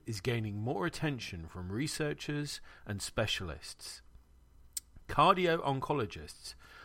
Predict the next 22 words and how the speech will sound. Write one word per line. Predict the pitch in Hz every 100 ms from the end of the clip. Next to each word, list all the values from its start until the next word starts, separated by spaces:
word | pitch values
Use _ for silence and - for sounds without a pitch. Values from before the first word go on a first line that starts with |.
| -
focus | - 135 143 135
on | 113
preventing | 110 113 110 160 - 170 160
and | 113 110 113
minimizing | 160 151 139 127 117
heart | 110 151 147
damage | - 90 76 71 - - - -
caused | 117 110
by | - 98
chemotherapy | - 190 185 170 151 156 147 139 139 139
and | - 92 98
radiation, | 123 117 110 101 95 - 80 73 - - -
an | -
effect | 113 - 151 - - - -
known | 110 120 123 123
as | - 95
cardiotoxicity, | - - 131 127 120 117 113 - - - - 117 - 82 - 69 - - - - - - -
and | 113
they | 110
work | 107 156 196 220 -
as | 113
part | - - 165 85 -